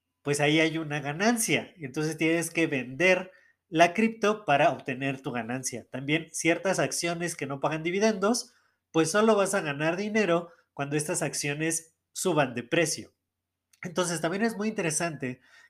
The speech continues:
que vayamos diferenciando las formas en que tú realmente pones tu dinero a trabajar de forma pasiva y cuando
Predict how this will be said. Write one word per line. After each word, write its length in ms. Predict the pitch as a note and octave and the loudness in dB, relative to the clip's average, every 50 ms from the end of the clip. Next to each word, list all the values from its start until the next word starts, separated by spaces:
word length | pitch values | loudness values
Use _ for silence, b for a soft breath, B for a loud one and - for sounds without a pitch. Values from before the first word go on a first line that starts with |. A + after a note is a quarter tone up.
| b | b
que 120 | - C#3+ C#3+ | -2 0 2
vayamos 640 | C#3 C#3 C3+ D#3 D#3 E3+ F3+ F#3 F3+ - - - - C#3 | 2 2 2 0 -2 0 0 -2 -2 -2 -4 -8 -8 -6
diferenciando 1120 | C3 C#3 C3+ - C#3+ C3 B2+ B2 A#2+ - - D#3 E3 F#3+ A3+ A3 G3+ D#3 B2+ A2+ G#2 - b b b b b b | -4 -4 -2 -2 -2 -2 -2 -2 -2 -4 -2 -2 0 0 0 -2 -2 -2 -4 -4 -6 -12 b b b b b b
las 220 | - C#3+ C#3+ C#3+ | -2 0 0 2
formas 440 | - E3+ F3 F3 F#3 F#3+ F#3+ F#3+ - - | 2 2 2 4 2 0 0 0 -4 -10
en 140 | C3+ A#2+ | -12 -8
que 100 | - D3 | -6 -8
tú 300 | C#3 - E3 E3+ F3 - - | -6 -2 -2 -2 -2 -2 -4
realmente 540 | - C#3+ D3+ F3 G3+ A3 G#3+ G#3+ - G3 E3 | -2 2 4 4 4 4 0 0 0 0 -2
pones 320 | - F3+ G#3 A3+ C4 - | 0 0 2 2 2 2
tu 100 | - F3+ | 2 -2
dinero 260 | E3 D#3 D3+ E3+ F3 G3 | -2 0 0 2 2 2
a 60 | F#3+ | 2
trabajar 400 | F3+ C3+ B2+ B2 - D3+ D3+ D#3+ | 2 2 2 2 2 2 2 2
de 100 | E3+ - | 0 -2
forma 340 | - D#3+ D3 D#3 D#3+ D#3+ - | -2 -4 -2 -2 -2 -2 -2
pasiva 560 | C3+ A#2+ - - B2+ C3 E3+ G#3+ A3 b b b b b b b b _ - | -2 -2 -2 -2 2 4 4 4 2 b b b b b b b b _ -2
y 380 | F#3 F#3 G#3+ A3 A3 - - | 0 0 0 0 -2 -6 -10
cuando 720 | _ - E3+ F3+ G3 G#3 G3+ F3 C#3+ C3 C3 D3+ F3 - _ | _ 2 4 6 6 6 4 0 -2 -2 -2 -2 -2 -6 _